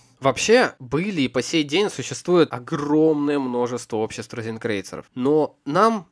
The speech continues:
интересно будет сейчас упомянуть ещё про одно, существовавшее параллельно с Ордо Темпли Ориентис – Аморг, античный мистический орден Розы и Креста. Они как раз не стали заморачиваться с отождествлением со старыми розенкрейцерами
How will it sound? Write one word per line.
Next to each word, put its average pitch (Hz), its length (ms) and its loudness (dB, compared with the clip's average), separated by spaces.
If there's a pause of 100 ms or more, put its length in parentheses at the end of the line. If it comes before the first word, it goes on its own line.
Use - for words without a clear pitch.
(160)
интересно 139 580 0
будет 110 340 -6
сейчас 117 580 -4
упомянуть 147 600 0
ещё 156 460 2
про 120 200 0
одно, 123 420 -6
существовавшее 156 800 2
параллельно 160 800 4
с - 120 -6
Ордо 117 220 0
Темпли 113 300 -4
Ориентис – 113 760 -2
Аморг, 127 680 0
античный 139 600 -2
мистический 131 800 -2
орден 120 420 0
Розы 117 300 2
и 117 40 -4
Креста. 117 600 -2
Они 254 600 2
как 147 220 2
раз 143 440 4
не 175 140 0
стали 160 320 2
заморачиваться 131 720 2
с - 80 -10
отождествлением 135 960 -2
со - 460 0
старыми 139 400 2
розенкрейцерами 120 880 -2